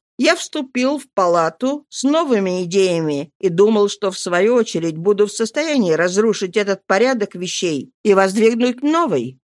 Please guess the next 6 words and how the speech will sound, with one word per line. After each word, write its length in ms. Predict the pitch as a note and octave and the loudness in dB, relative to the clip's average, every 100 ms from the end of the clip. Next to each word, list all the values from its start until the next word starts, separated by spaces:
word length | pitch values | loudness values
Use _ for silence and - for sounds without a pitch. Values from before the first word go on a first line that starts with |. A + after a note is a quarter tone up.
| _ | _
Я 220 | - E3 E3 | -2 0 2
должен 480 | E3+ F#3 F3+ F#3+ | 2 2 2 2
был 160 | G3 G3 | 2 2
выдержать 600 | G#3 G#3+ A3 A3 B3 A#3+ | 2 4 4 4 0 0
страшную 840 | - - C#4 D#4+ E4+ - D4+ D4 | -6 -4 0 0 -2 -4 -2 -2
борьбу. 720 | B3+ C#4 C4+ B3+ D#4 D4+ E3 | 0 0 0 -2 -2 -2 -4